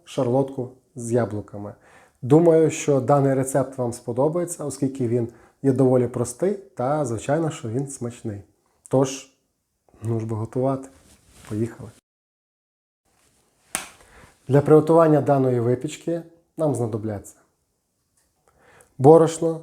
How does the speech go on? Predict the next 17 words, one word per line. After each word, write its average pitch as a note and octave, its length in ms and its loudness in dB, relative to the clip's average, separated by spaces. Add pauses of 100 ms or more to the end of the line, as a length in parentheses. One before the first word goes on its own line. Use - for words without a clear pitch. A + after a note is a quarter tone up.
(100)
сметана, C3+ 720 -2
щіпка - 380 -2
солі, B2 480 -2 (500)
цукор, D3+ 540 4 (440)
яйця, C3+ 560 4 (440)
кориця, D#3 640 4 (460)
порошок D#3+ 500 6
до C3 120 -2
печива, C#3 600 -6 (600)
ну E3+ 120 4
і, B2+ 60 6
звісно, A2 460 -6 (920)
яблука. C#3 440 -2 (1040)
Детально C#3 480 4
інгредієнти C3 720 -2 (260)
будуть A#2+ 400 -6
надані C3+ 420 -4